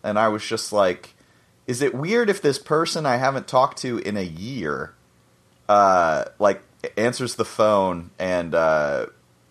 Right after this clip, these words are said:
about, like, just I'm asking a random Marvel question?" Uh, so for the following twenty-five, I recruited friend of the show, Kyle Johnson,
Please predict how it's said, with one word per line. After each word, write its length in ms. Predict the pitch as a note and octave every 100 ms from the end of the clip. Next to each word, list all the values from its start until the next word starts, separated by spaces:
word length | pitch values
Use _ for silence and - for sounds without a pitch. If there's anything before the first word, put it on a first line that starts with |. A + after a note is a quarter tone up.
| -
about, 340 | F#2 G#2 F#2+
like, 180 | G2+ G2
just 220 | A2 A#2
I'm 180 | G#2+ F#2+ -
asking 340 | G#2 - G2
a 60 | F#2
random 300 | F#2 F2 E2+
Marvel 320 | F2 D#2+ D2+
question?" 380 | - C#2 - - _ - - - -
Uh, 400 | - G#2 G2 F2 -
so 560 | - C#3+ D3 F#2 F2 - _ _ -
for 220 | - B2 A2
the 240 | G#2+ G2
following 400 | A2+ C3+ D3 A#2+
twenty-five, 880 | - C3+ B2+ F#2 - D3+ A2 F2+ F2+
I 80 | G2
recruited 600 | G2 - A#2+ A2+ G2+ F#2
friend 220 | A2+ A2
of 60 | G2+
the 60 |
show, 240 | - G2 F2
Kyle 440 | - A2 A#2+ A#2+
Johnson, 680 | F#2+ F2+ G2 - - B1